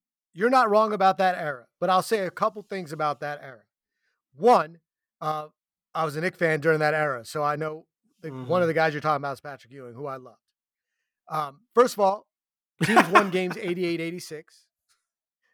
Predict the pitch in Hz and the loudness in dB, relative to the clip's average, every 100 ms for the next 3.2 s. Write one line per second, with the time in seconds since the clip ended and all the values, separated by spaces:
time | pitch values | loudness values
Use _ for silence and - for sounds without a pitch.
0 | _ _ _ _ _ _ _ - 160 190 | _ _ _ _ _ _ _ -10 -8 -8
1 | 175 202 269 269 _ _ _ _ _ _ | -6 4 4 4 _ _ _ _ _ _
2 | _ _ - 180 196 208 202 208 196 202 | _ _ 2 4 4 0 4 4 6 2
3 | 208 151 | -2 -14